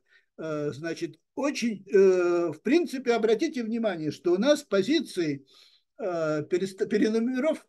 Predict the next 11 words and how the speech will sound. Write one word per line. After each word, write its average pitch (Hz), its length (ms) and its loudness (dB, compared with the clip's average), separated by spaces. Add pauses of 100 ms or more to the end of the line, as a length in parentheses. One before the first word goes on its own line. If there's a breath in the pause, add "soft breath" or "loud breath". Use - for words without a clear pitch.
э, 220 420 -4
если 240 340 -4
вы 247 260 -4
перенумеруете 240 840 -4
координаты, 254 680 -2
то 233 120 2
позиция 220 560 0
от 233 100 -4
этого 233 320 0
не 233 200 0
изменится. 131 680 -4